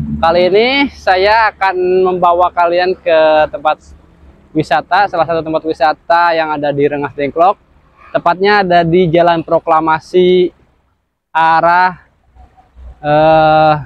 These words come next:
apa ya, Tugu Proklamasi. Tempat wisata,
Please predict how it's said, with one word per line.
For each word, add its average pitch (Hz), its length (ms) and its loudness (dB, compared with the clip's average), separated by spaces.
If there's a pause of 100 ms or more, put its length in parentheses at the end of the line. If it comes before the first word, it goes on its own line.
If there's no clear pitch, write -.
(180)
apa 165 160 -6
ya, 156 160 0
Tugu 156 320 0
Proklamasi. 165 640 -2 (800)
Tempat 190 160 0
wisata, 196 320 0